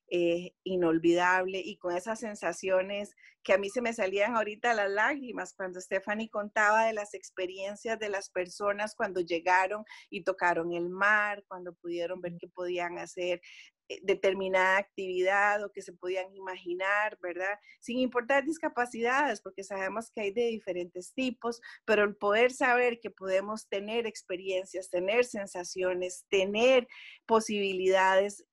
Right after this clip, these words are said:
Speaker 1: eso nos hace crecer en, en gran manera. Así que, de, debe
Speaker 2: Claro.
Speaker 1: ser,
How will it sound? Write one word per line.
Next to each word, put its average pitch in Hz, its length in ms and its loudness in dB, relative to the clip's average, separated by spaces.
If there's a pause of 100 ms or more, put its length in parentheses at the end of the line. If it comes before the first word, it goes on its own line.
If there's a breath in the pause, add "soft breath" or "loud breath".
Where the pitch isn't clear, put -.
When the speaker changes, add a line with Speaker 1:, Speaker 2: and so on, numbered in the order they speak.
Speaker 1:
eso 202 360 2
nos 175 180 -4
hace 185 380 0
crecer 190 560 0 (500)
en, 170 300 -2
en 175 180 4
gran 175 240 4
manera. 165 460 0
Así 175 340 -2
que, 196 300 -2 (260 loud breath)
de, 247 140 8
debe 262 100 6
Speaker 2:
Claro. 240 220 12
Speaker 1:
ser, 277 240 6